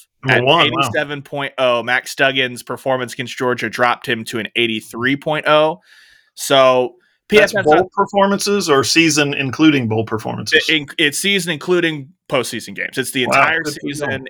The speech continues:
Speaker 2: including the postseason games. So for
Speaker 1: That's
Speaker 2: Gabriel,
Speaker 1: the
Speaker 2: that's
Speaker 1: growth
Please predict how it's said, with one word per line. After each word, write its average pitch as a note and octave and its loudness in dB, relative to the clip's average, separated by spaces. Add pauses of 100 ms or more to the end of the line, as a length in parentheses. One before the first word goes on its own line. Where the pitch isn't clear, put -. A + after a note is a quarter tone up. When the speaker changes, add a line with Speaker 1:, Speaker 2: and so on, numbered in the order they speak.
Speaker 2:
including C#3 -6
the B2+ -6
postseason A2+ -6
games. E2+ -10
So A#2 -2
for A#2 -6
Speaker 1:
That's C#3 2
Speaker 2:
Gabriel, C3 0
Speaker 1:
the B2 2
Speaker 2:
that's B2 4
Speaker 1:
growth F3 0